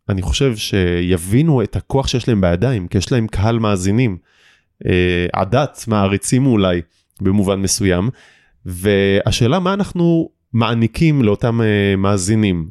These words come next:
האם אנחנו נותנים להם איזה באמת את המשהו הרדוד הזה, השטחי, או שאנחנו רוצים לפתוח להם את הראש,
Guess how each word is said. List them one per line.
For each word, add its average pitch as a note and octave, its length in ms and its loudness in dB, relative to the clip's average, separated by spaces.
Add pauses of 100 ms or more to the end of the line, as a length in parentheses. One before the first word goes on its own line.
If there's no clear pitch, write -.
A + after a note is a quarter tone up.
האם G2+ 160 -2
אנחנו G#2+ 200 -4
נותנים A2 220 0
להם G2+ 200 2
איזה G2 140 0
באמת B2+ 380 -4 (120)
את - 60 -4
המשהו A#3 320 0
הרדוד A#2+ 420 0
הזה, A#2 460 0
השטחי, A#2+ 540 -4 (760)
או D3 80 2
שאנחנו C#3 340 0
רוצים A2+ 220 0
לפתוח A#2 320 -4
להם A2 140 0
את G2+ 80 -4
הראש, G2 500 -2